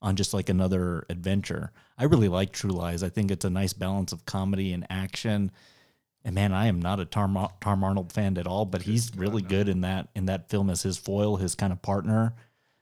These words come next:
Speaker 1: Bill Paxton has a nice little sh-, uh, short part in there. Yeah, I really like True Lies, and I always kinda wanted to see the expansion of, of that idea, of that story. And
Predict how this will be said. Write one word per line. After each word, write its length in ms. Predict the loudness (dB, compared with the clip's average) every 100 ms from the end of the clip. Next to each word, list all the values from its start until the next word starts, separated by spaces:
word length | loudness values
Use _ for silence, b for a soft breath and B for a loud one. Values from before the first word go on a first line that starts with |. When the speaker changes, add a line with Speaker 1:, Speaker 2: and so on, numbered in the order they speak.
| b -2
Speaker 1:
Bill 120 | 0
Paxton 460 | 2 0 2 2
has 160 | 2 2
a 60 | 2
nice 260 | 0 0
little 200 | 0 0 -2
sh-, 120 | -4
uh, 260 | -2 -2 -4 -8
short 320 | -4 -2 0
part 220 | 0 0 2
in 140 | 2
there. 340 | 2 2 2 -2 b b b b b b _ _ -2
Yeah, 200 | 2 4
I 100 | 4
really 280 | 4 4 4
like 180 | 2 0
True 180 | 0 4
Lies, 260 | 4 6
and 120 | 4 6
I 20 |
always 200 | 4 4
kinda 200 | 2 4
wanted 180 | 4 2
to 60 | 0
see 480 | -2 0 0 0
the 160 | 2 0
expansion 800 | -2 -4 0 0 0 2 2 0 -2
of, 600 | 0 2 2 0 -8 -18 -4
of 180 | -2 0
that 180 | -2 -2
idea, 540 | -4 -4 -2 2 2
of 160 | 0 -2
that 240 | -4 -4
story. 880 | -4 -4 -2 2 2 2 0 -4 -4
And 680 | -4 -2 -2 0 0 -2